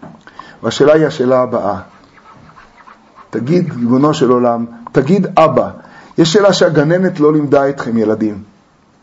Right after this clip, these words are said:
מה נותן לי זה שיצאנו ממצרים, אם ממשיכים להיות רעבים ועבדים ובגלות?" אז אנחנו לא במצרים, אז אנחנו בבבל,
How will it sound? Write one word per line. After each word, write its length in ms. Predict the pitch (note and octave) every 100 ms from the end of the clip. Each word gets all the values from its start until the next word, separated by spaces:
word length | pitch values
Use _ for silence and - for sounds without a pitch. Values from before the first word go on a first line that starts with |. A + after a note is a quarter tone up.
| _ - - - _ _ _ -
מה 420 | C3+ D3 F3+ B3
נותן 600 | C4+ A#3 - A3 A#3+ A#3+
לי 180 | A3+ F#3+
זה 220 | E3 G#3
שיצאנו 640 | - - F3 F#3+ G3 G#3
ממצרים, 760 | G3 F#3 E3 D#3+ F3+ F#3 E3 C3+
אם 140 | B2+
ממשיכים 600 | B2+ B2+ - B2 D#3+ F3
להיות 380 | D3+ C#3 C#3+ D#3
רעבים 640 | B2+ A2+ A2+ G#2+ A2 G2+ A#2 D#3+ D#3+ - - _ _ _ _ _ _ _
ועבדים 720 | A2 C3+ B2 B2+ A#2 A2 F#2 F#2+ - _ _ _ _ _ _ _ _ _ _ -
ובגלות?" 960 | C#3 C#3+ C#3+ C#3 A#2 F2+ - - - - _ _ _ _ - - _ _ _ -
אז 80 | F3
אנחנו 180 | E3 A3+
לא 140 | D4
במצרים, 520 | D#4+ D4+ - D#3 C3 A#2+ - - _ _ E3
אז 60 |
אנחנו 180 | G3 B3+
בבבל, 520 | C4+ D4 A#3+ A#2+ A2+